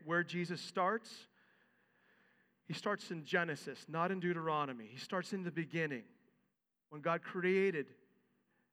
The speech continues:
Adam and Eve. And then notice how Jesus makes the case. He builds his case on the anatomical design of men and women.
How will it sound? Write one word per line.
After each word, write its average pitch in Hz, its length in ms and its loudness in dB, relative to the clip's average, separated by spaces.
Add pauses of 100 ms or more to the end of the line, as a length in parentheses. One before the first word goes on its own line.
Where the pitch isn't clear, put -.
(140)
Adam 135 320 0
and 123 100 -6
Eve. 113 220 -10 (680)
And 160 140 0
then 180 80 4
notice 214 260 4
how 190 140 0
Jesus 185 400 -2
makes 190 280 0
the - 80 -4
case. 185 460 2 (180)
He 254 260 4 (360)
builds 233 340 6
his 247 220 0
case 170 420 0 (140)
on 190 160 2
the 175 240 2
anatomical 226 800 2
design 170 640 0
of 175 160 -2
men 196 180 4
and 208 140 0
women. 233 260 2